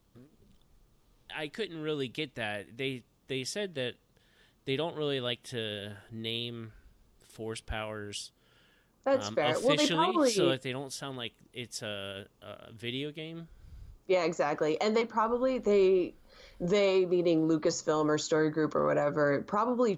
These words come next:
Speaker 2: don't want to label Le-, uh, um,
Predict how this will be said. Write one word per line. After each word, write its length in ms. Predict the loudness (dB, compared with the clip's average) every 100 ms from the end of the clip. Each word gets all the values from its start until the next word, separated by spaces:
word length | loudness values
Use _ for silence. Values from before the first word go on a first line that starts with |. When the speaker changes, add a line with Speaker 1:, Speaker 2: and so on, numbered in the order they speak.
| 0
Speaker 2:
don't 340 | 2 2 0
want 360 | 0 2 0 0
to 120 | 0
label 760 | 2 4 4 4 4 2 -2 -2
Le-, 400 | 0 2 4 2
uh, 400 | 2 0 0 -2 -2 -2
um, 560 | 0 0 0 -2 -6